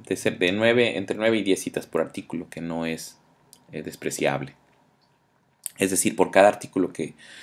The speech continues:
en el que participa un mexicano, hay otros diez artículos en donde este artículo será mencionado por alguna razón. Un buen número de astrónomos mexicanos, además, pueden considerarse entre los mejores del mundo,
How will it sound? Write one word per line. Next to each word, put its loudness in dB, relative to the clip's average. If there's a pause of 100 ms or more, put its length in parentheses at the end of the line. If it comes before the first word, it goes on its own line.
(160)
en -4
el -2
que -8
participa -2
un -2
mexicano, 0
hay 2
otros 0
diez 2
artículos -2
en -6
donde -2
este -2
artículo -4 (120)
será 0
mencionado -2
por -2
alguna -6
razón. -10 (2750)
Un 4
buen 8
número 6
de 6
astrónomos 0
mexicanos, 0
además, 2
pueden 4
considerarse 0
entre -4
los 0
mejores -2
del -4
mundo, 0